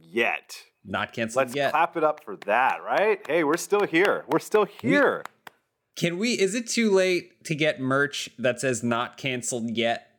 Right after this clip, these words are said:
Speaker 2: It has
Speaker 1: <laughs>
Speaker 2: Wrestling with the Week, and it's got a stamp on it that says "Not Canceled Yet." We'll, we'll pull, start pulling some strings, uh,
Speaker 1: If,
Speaker 2: right
Speaker 1: for,
Speaker 2: now.
Speaker 1: for all our loyal listeners, all the millions
Speaker 2: Mm-hmm.
Speaker 1: upon millions of listeners out there,
Speaker 2: Bill
Speaker 1: if you
Speaker 2: Gates.
Speaker 1: are interested in a Wrestling with the Week,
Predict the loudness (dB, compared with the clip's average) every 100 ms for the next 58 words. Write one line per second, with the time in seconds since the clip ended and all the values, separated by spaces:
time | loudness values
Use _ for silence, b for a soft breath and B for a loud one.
0 | _ -4 -2 -2 -2 -2 -2 0 0 0
1 | -2 -2 -2 -2 -2 -2 -6 -2 -2 -2
2 | -4 -2 -2 -4 -4 -2 -2 -2 -4 -4
3 | -4 -2 -2 -4 -6 -8 -6 -4 0 0
4 | 0 -2 -2 -4 -2 -2 -2 -2 -4 -4
5 | -4 -2 -2 0 -2 -2 -8 -8 -6 -6
6 | -6 -10 -14 b b 0 2 4 0 -2
7 | 2 2 2 2 2 2 2 2 0 0
8 | 2 6 6 4 0 -4 -4 -2 -4 -8
9 | -6 0 2 2 0 0 -4 -6 -6 -6
10 | -6 -2 0 0 -2 -4 -4 -4 -6 -4
11 | -2 -2 -4 -4 0 2 2 0 2 2
12 | 2 2 0 0 -2 2 0 2 -2 -2
13 | 0 2 0 -2 0 0 -2 -6 -8 -10